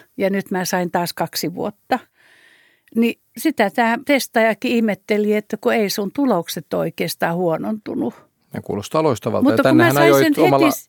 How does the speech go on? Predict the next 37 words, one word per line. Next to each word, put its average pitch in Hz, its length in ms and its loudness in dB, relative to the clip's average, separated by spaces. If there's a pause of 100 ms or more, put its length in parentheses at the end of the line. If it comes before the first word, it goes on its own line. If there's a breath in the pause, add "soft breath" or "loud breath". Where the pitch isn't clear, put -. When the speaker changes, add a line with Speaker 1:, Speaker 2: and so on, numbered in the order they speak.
Speaker 2:
tänne 127 200 4
ajoit 139 140 6
Speaker 1:
alussa. 139 140 4 (100)
Speaker 2:
omalla 147 100 6
autollasi 117 440 2
Speaker 1:
Niin. 269 300 2
Speaker 2:
äsken - 280 -4
myös. 120 260 -4
Speaker 1:
Ajan 320 480 2
omalla 285 340 4
autolla, 269 540 0 (100)
eikä 262 240 0
mulla 262 240 2
ollut 277 180 2
minkäänlaisia 214 800 2
niin 214 200 -2
kuin, 220 240 0 (800 loud breath)
olihan 254 340 2
ne 185 100 0
vaikeet. 151 460 -2
Sen 294 200 0
mä 254 120 4
sanon 175 300 -2
suoraan, 170 520 0
että - 160 -12
ne 175 60 -2
oli 175 200 -2
tosi 160 320 -2
vaikeet 156 520 -8
ne 160 140 -8
testit. - 540 -8 (500 soft breath)
Ne 240 80 0
kesti 262 460 -2
kolme 240 400 2
varttia, - 600 -10 (300 loud breath)
mutta 220 380 0
tuota, 196 600 -2